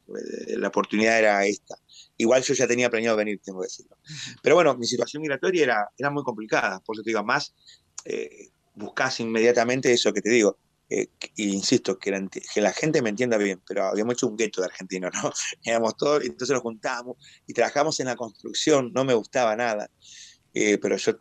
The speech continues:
Speaker 1: asumía que tenía que hacer eso, yo venía a estar en una oficina con mis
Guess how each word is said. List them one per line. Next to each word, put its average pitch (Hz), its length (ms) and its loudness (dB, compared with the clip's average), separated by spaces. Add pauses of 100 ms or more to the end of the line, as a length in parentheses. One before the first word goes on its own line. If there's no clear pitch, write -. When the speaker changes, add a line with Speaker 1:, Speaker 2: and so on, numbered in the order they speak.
Speaker 1:
asumía 107 380 0
que 104 80 0
tenía 101 200 -6
que 107 60 -4
hacer 113 200 -2
eso, 120 200 -2
yo 107 140 -4
venía 107 180 -4
a 104 40 -4
estar 110 180 -2
en 104 60 -6
una 101 80 -8
oficina 117 540 -2
con 95 240 -10
mis 95 280 -18